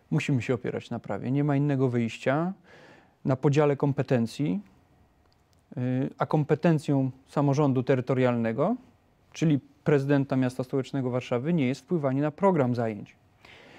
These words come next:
W żadnym wypadku, a już na pewno akt, nie powiem prawny, no bo właśnie po-, to podważam, to weryfikuję. Tutaj oczekuję na wyjaśnienia od pana prezydenta, czy to był akt prawny, y,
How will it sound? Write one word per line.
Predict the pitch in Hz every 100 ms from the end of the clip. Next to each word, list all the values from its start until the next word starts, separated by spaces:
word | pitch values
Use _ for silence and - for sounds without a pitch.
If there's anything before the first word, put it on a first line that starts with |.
| - -
W | 120
żadnym | 127 131 156
wypadku, | 160 170 156 - -
a | 147
już | 139 135
na | 139
pewno | 175 170 156
akt, | 156 147 - - - - - - - - _ _
nie | 165
powiem | 190 185 180
prawny, | 185 156 151
no | 147
bo | 139
właśnie | 143 139 156 143 _
po-, | - 180 - _
to | 170
podważam, | - 156 143 135 135 139
to | 156
weryfikuję. | 143 151 143 156 - 131 143 160
Tutaj | - 156 147
oczekuję | 139 139 135 139 131
na | 135 131 131 - - - -
wyjaśnienia | 131 139 - 143 135
od |
pana | - 139 131
prezydenta, | 131 135 127 131 139
czy | - 135
to | 139
był | 131 131
akt | 139 -
prawny, | - 127 113 123 165 208 - - - - _ -
y, | 135 139 139